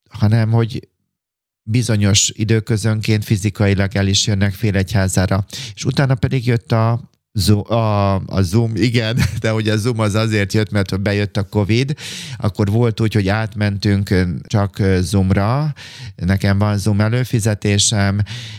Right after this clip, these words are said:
és, ö, most kétezer-huszonkettőben, illetve már egy jó ideje hibrid modellben vagyunk. Ez azt jelenti, hogy, ö, fizikailag, helyileg, ö,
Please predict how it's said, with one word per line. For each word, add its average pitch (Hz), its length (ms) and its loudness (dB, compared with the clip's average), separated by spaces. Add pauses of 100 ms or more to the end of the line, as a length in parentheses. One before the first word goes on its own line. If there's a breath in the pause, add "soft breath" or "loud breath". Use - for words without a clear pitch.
(160)
és, 98 560 -2
ö, 101 400 2 (1400)
most 107 380 0
kétezer-huszonkettőben, 113 1600 0
illetve 104 380 -2
már 98 260 0
egy 95 380 -2
jó 107 200 2
ideje 101 380 0
hibrid 104 520 0
modellben 98 840 0
vagyunk. 95 540 0
Ez 107 140 2
azt 110 240 -2
jelenti, 98 600 0 (640 loud breath)
hogy, 107 440 0
ö, 101 240 2 (960)
fizikailag, 101 960 0
helyileg, 98 580 2
ö, 92 200 2